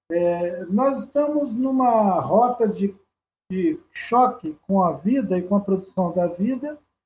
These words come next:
e nos aproximando muito dessa distopia em que os humanos vão ser flagelados pela própria natureza. Ao invés da gente ser, é, é, é, embalados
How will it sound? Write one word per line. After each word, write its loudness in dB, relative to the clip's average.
e 6
nos 6
aproximando 2
muito 0
dessa 4
distopia 2
em 2
que -6
os -2
humanos 0
vão 2
ser 2
flagelados 2
pela 4
própria 0
natureza. 0
Ao 2
invés 4
da 2
gente -4
ser, -2
é, -2
é, -4
é, -8
embalados 2